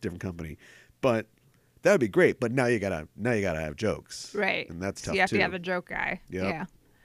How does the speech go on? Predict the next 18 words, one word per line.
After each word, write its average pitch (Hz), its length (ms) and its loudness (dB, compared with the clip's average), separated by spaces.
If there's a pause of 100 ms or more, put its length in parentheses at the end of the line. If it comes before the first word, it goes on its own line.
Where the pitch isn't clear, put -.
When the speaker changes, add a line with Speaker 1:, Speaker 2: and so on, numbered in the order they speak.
(220)
Speaker 1:
Everybody's 127 280 0
gotta 92 160 -4
have 80 40 -16
a - 40 -20
joke - 240 -18
guy. 240 840 -6
Speaker 2:
<laughs> - 1040 -8
Speaker 1:
Uh, 147 240 6
boy, 104 260 2
we've 107 140 -2
been 87 180 -4
doing 82 140 -8
this 76 80 -10
for 69 100 -12
a 82 60 -6
long, 160 220 4
long 143 160 4
time. - 220 -4